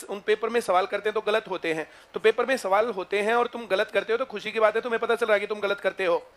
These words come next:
ये जितनी गलती करनी है यहाँ practice में कितनी कर लो, जब paper में जाओ तो वहां मत करना। और फिर सवाल देखने पर सवाल आया तो हम लोगों को क्या सोचना चाहिए वो मैं तुम्हें solve करवा रहा हूँ paper। Class में ये सवाल करना तो तुम्हारा दिमाग सारा mood set है कि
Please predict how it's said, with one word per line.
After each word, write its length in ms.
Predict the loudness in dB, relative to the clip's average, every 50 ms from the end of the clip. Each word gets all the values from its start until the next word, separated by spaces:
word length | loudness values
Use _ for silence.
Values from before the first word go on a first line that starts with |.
| _ -20 -20 -20 -20 -20 -20 -20 _ _ _ _ 2
ये 120 | 2 2
जितनी 300 | 2 2 -2 -2 -2 0
गलती 260 | 2 2 0 0 -2 -2
करनी 220 | -2 0 0 0
है 80 | 2 2
यहाँ 140 | 2 2
practice 360 | 2 -2 -6 -2 -2 -2 -2 -2
में 100 | -6 -8
कितनी 260 | -6 -4 -2 -2 0
कर 140 | 0 0 0
लो, 200 | 2 0 0 0 -2 -10 _ _ _ _ _ _ _
जब 160 | -6 -6 0
paper 260 | 0 0 2 2 0 2
में 100 | 2 4
जाओ 160 | 4 4 4
तो 120 | 4 2 2
वहां 160 | 2 2 2
मत 140 | 0 -4 -4
करना। 260 | -4 -4 -2 -2 -4
और 760 | -6 -6 -14 _ _ _ _ _ _ _ -20 -20 -8 _ -6
फिर 140 | -4 -2 -4 0
सवाल 300 | 2 2 4 4 2 2
देखने 280 | 0 -2 0 0 -2
पर 120 | 0 0 -2
सवाल 320 | 0 2 2 2 4 4
आया 160 | 4 4 4 2
तो 120 | 2 -2
हम 140 | -4 -2 -4
लोगों 200 | -4 -2 -2 -2
को 120 | -2 -2
क्या 180 | 2 2 2 2
सोचना 320 | 2 -2 -8 -6 -4 -4 -2
चाहिए 340 | -2 -2 0 0 0 -2 -2 -6 -16 _
वो 120 | -4 0 0
मैं 100 | 0 0
तुम्हें 180 | 0 -2 -2
solve 200 | -2 0 -2 -2
करवा 240 | 0 -2 0 2 2
रहा 140 | 2 4 2
हूँ 80 | 0 0
paper। 280 | -2 -2 -2 -2 -4 -4 -10 _ _ _ _ -20 -20 -20 -18 -16 -16 -16 -16 -14 -14 -12 -14 -14 -16 -14 -4
Class 380 | 2 4 6 6 6 4 0 -2
में 120 | -4 -2
ये 160 | 0 0 0
सवाल 280 | 0 2 2 4 4 4
करना 220 | 2 0 0 0
तो 100 | -2 -2
तुम्हारा 260 | -2 0 2 2 2 2
दिमाग 260 | 2 0 0 0 0
सारा 260 | 0 2 2 4 2
mood 280 | 2 0 -4 -4 -4 -4
set 320 | -4 0 2 2 2 2 0
है 140 | -2 -2 -2
कि 180 | 0 -2 -4